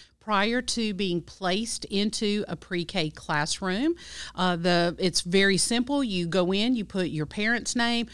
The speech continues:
put parent's email address, we put the child's name in there,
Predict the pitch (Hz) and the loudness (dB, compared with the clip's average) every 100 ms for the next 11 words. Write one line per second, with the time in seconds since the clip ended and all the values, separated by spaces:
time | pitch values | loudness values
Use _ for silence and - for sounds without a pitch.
0 | - - - 185 180 208 190 175 - 214 | -16 -20 -4 -2 -2 0 0 0 -2 -2
1 | 233 226 220 214 202 220 226 277 - - | 0 0 0 0 0 2 4 2 0 -6
2 | - - 185 202 180 - 196 170 - 247 | -18 -14 0 2 2 0 -2 0 2 4
3 | 240 240 208 233 233 233 226 226 226 240 | 6 4 2 2 2 2 2 2 2 2
4 | 294 | 2